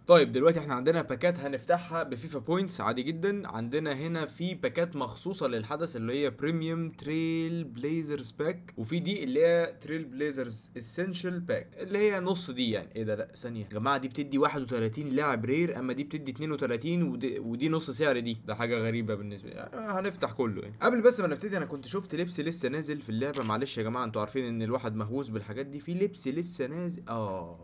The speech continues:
بص الجمال. العب، العب بخمسة وأربعين ألف كوين يا جماعه، هو مش رخيص اطلاقا يعني. في ده احسن شويه تقريباً، او مش احسن قوي يعني، بس هو كويس شويه.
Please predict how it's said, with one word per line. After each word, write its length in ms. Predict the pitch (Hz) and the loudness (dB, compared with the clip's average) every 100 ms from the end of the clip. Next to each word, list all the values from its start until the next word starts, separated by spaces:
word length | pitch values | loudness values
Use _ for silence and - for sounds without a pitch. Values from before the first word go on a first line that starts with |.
| - | -12
بص 240 | 165 - | -12 -10
الجمال. 420 | 104 101 98 92 85 - | -6 -4 -4 -6 -8 -4
العب، 400 | 180 131 117 113 - - - | -4 -4 -6 -8 -10 -16 -12
العب 420 | 185 196 117 120 | -8 -6 -8 -8
بخمسة 520 | 117 113 185 190 170 143 | -8 -2 -2 -2 0 2
وأربعين 360 | 123 131 165 | 4 2 0
ألف 200 | 151 160 | -4 -6
كوين 280 | - 151 131 | -4 -2 -2
يا 60 | 110 | -2
جماعه، 360 | 107 104 90 90 | -2 -4 -8 -6
هو 520 | 101 110 107 107 107 | -2 0 0 -2 -4
مش 240 | 107 110 113 | -6 -8 -10
رخيص 260 | 151 156 | -8 -8
اطلاقا 440 | 120 117 135 107 95 | -6 2 2 2 -4
يعني. 220 | 87 - - | -10 -14 -12
في 160 | - - | -2 2
ده 240 | 165 185 - - - | 4 2 -2 -18 -6
احسن 340 | 131 131 117 110 | -4 -2 -4 -6
شويه 300 | - 117 120 | -2 0 0
تقريباً، 400 | 110 104 120 120 | 0 -4 -6 -8
او 260 | 104 107 | -6 -6
مش 200 | 107 120 | -8 -6
احسن 320 | - 156 143 131 | -6 -2 -2 0
قوي 200 | 135 117 | 0 0
يعني، 220 | 107 113 | 0 -2
بس 240 | 110 - | -6 -4
هو 320 | 117 110 104 | -2 0 -2
كويس 340 | 98 107 110 104 | -2 0 0 -2
شويه. 240 | - 120 | -6 -8